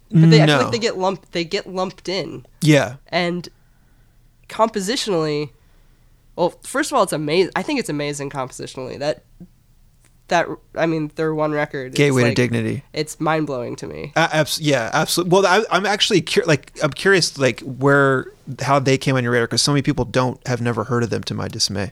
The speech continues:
Speaker 1: I don't know. They were, somehow they made it into my iTunes library years ago.
Speaker 2: Yeah.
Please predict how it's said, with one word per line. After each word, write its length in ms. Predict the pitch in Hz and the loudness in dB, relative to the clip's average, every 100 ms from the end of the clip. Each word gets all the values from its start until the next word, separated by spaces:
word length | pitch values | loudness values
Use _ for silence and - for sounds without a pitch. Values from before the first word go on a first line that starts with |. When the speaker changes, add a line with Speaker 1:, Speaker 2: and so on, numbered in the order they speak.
| - | -10
Speaker 1:
I 180 | 269 330 - | -10 -8 -6
don't 320 | 381 370 - | -6 -6 -8
know. 880 | 233 254 302 339 262 165 139 139 135 _ _ _ _ _ _ | -8 -4 -2 0 0 0 -2 -8 -14 _ _ _ _ _ _
They 240 | 185 247 277 | -6 -2 -2
were, 320 | 285 302 254 | -2 -4 -4
somehow 640 | - - 233 247 262 285 240 | -6 -2 -2 -2 -2 -2 0
they 240 | 202 196 | 0 0
made 280 | 185 185 196 | 0 0 0
it 120 | 202 | 0
into 260 | 190 190 185 | 0 -4 -2
my 240 | 170 160 | 0 0
iTunes 600 | 143 165 170 151 147 139 | -2 -2 -4 -6 -6 -6
library 560 | 139 131 147 123 120 123 | -6 -6 -8 -8 -8 -8
years 360 | 139 147 147 | -8 -8 -8
ago. 400 | 160 180 190 196 190 | -6 -4 -4 -4 -4
Speaker 2:
Yeah. 220 | 117 | -4